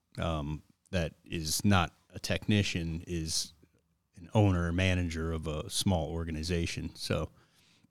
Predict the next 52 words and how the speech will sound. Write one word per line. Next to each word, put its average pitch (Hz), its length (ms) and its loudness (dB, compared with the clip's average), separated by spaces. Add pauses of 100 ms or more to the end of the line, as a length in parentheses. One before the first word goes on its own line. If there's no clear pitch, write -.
(800)
I 113 60 6
like 107 260 8
to, 101 460 6
I 113 260 -6
kinda 101 300 6
wanted 95 260 4
to 98 80 2
give 92 180 4
'em 92 140 4
some, 85 380 -2 (160)
just 92 180 -2
give 90 180 0
'em 87 80 0
a 80 40 -2
shout 90 320 2
out 87 120 0
with 87 120 -4
that 90 180 0
quote 87 320 -2
to - 80 -6
say, 87 380 -2 (1300)
one 120 280 12
man 113 240 12
operations, 110 680 8
we 107 60 2
have 98 80 4
a 101 40 -2
ton 104 240 4
of 107 60 8
those 101 240 6
that 98 160 2
listen 101 300 2
to 98 40 4
this 95 200 4
show, 104 400 4
and, 95 240 2
and 90 180 -2
they're 92 100 2
probably, 101 760 4 (360)
I - 80 -4
would - 120 -2
say 110 180 6
the, 92 160 2 (140)
the 92 80 -2
people 104 320 2
who 92 160 -4
hit 95 160 2
us 92 180 2
up 92 220 2
the 87 100 -2
most 82 380 0
are 82 260 0